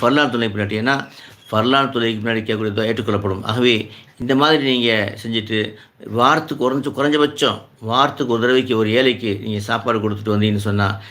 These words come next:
நீயத் வச்சு கொடுக்கணும். "யா அல்லாஹ், இந்த பிரச்சனை தீர்" சொல்லிட்டு நீயத் வச்சு கொடுத்தீங்கன்னு சொன்னா, பார்த்தீங்கன்னா, அல்ஹம்துலில்லாஹ், உங்களுக்கு பல உதவிகள், எந்த நோயா இருந்தாலும் என்ன செய்ய அல்லாஹ் குணமாக்குவான்.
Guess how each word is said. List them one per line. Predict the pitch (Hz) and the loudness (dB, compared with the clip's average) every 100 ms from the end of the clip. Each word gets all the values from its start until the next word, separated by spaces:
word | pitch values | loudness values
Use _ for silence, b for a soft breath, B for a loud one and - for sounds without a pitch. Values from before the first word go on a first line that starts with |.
| B 113 | B 2
நீயத் | 135 151 | 2 4
வச்சு | 139 131 | 2 2
கொடுக்கணும். | 107 104 | 2 0
"யா | 104 | 2
அல்லாஹ், | 104 104 107 | 2 2 0
இந்த | 104 | -4
பிரச்சனை | 104 101 107 101 | -6 -8 -8 -4
தீர்" | 107 - | -6 -4
சொல்லிட்டு | 117 117 | -6 -2
நீயத் | 113 123 | 0 2
வச்சு | 127 - 117 | 0 -2 -2
கொடுத்தீங்கன்னு | 113 104 | 0 0
சொன்னா, | 104 101 98 - B B _ _ | 0 0 0 -4 B B _ _
பார்த்தீங்கன்னா, | 117 120 117 110 104 | 0 2 0 2 2
அல்ஹம்துலில்லாஹ், | 107 123 120 110 107 101 | 2 0 2 2 2 2
உங்களுக்கு | - 104 107 101 101 | 0 0 0 -2 -8
பல | 101 120 | -4 -2
உதவிகள், | 120 139 131 117 98 B B B _ | 0 0 2 0 0 B B B _
எந்த | 107 113 127 | -4 0 2
நோயா | 127 117 | 4 4
இருந்தாலும் | 123 123 123 123 | 2 2 0 -2
என்ன | 110 | -4
செய்ய | 117 107 | -4 -2
அல்லாஹ் | 107 107 | -2 -2
குணமாக்குவான். | 104 107 104 104 101 98 | -2 -2 -2 -2 -4 -4